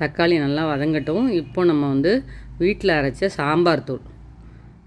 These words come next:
அதை வந்து இப்போ ஒரு ரெண்டு ஸ்பூன் அளவுக்கு சாம்பார் தூள் சேர்த்துக்கலாம். உங்களுக்கு காரம் இன்னும் கொஞ்சம் வேணும்னா ஒரு ரெண்டரை ஸ்பூன் அளவுக்கு சேர்த்துக்கோங்க.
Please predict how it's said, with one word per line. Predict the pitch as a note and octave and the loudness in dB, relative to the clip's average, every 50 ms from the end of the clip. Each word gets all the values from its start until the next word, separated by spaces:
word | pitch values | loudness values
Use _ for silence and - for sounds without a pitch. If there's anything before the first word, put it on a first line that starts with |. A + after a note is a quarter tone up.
| - - D3+ | -12 -8 -6
அதை | D3+ D3+ D#3+ D#3 D3+ | -2 0 2 2 2
வந்து | D#3 F3 C4 C4 | 2 2 0 2
இப்போ | - F#3 E3+ | 4 4 4
ஒரு | D3 D#3 | 6 4
ரெண்டு | D3+ E3 E3 E3 - | 4 4 4 2 0
ஸ்பூன் | - - F#3 F#3+ F#3+ E3+ | 0 -2 0 2 2 2
அளவுக்கு | C#3+ C#3 C#3 C3+ C#3 G3+ B3 - - | 2 2 0 0 0 0 0 0 0
சாம்பார் | D#3+ D#3 E3+ E3 E3+ D#3 C3 - | 0 2 4 4 2 2 0 -2
தூள் | D3 B2+ A#2+ - - | -6 -6 -6 -6 -8
சேர்த்துக்கலாம். | B2+ B2 - - B2+ C#3 C3+ C#3 D3+ D3+ - - - - - - - - - - - - - - | -10 -8 -10 -12 -10 -10 -8 -10 -10 -12 -18 -20 -20 -20 -20 -20 -20 -20 -20 -20 -20 -20 -6 -2
உங்களுக்கு | F#3+ F#3 F#3 F3+ E3+ E3+ E3+ - | 0 2 2 2 0 -2 0 0
காரம் | F3+ F3 F3 F3+ F#3 F3+ F3 E3+ | 2 2 2 2 2 2 4 4
இன்னும் | E3 E3+ F3 F3 | 4 4 4 4
கொஞ்சம் | E3+ E3 D#3 D#3 D#3+ | 2 2 2 2 2
வேணும்னா | E3 E3+ F3 E3 F3+ B3+ D#4+ C4+ | 4 4 4 2 2 0 2 0
ஒரு | A#3 G3+ G3 | 2 2 4
ரெண்டரை | F#3 F3+ F3 D#3+ - - | 4 4 2 0 -2 0
ஸ்பூன் | - F#3 F3 D#3+ | 0 2 2 2
அளவுக்கு | C#3+ C#3+ C#3 C#3+ C#3 - | 2 0 -2 -4 -4 -4
சேர்த்துக்கோங்க. | C#3 B2+ A#2+ - B2+ - C#3+ C3 C3 C#3 | -4 -4 -4 -8 -10 -8 -6 -6 -4 -2